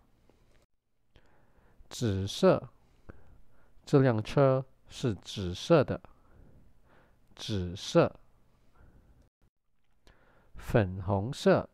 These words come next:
这辆车是粉红色的。粉红色。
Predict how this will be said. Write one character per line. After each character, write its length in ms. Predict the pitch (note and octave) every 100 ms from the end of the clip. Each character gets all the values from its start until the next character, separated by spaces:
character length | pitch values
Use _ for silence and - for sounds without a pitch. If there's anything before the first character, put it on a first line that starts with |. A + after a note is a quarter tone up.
| - _ - - - _ - - -
这 160 | D3+
辆 200 | C#3+ A#2
车 520 | G#2+ - D#3+ D#3+ D#3+ - _
是 260 | - C#3+ A2+
粉 400 | - A2+ F2+ F#2
红 320 | - G2 B2
色 340 | - E3+ A#2+
的。 160 | F#2+ - - _ _ _ _ _ _ _ _ - -
粉 440 | - G#2 F2 F2+ G#2
红 400 | - G2+ F#2+ B2+
色。 340 | - E3 A#2+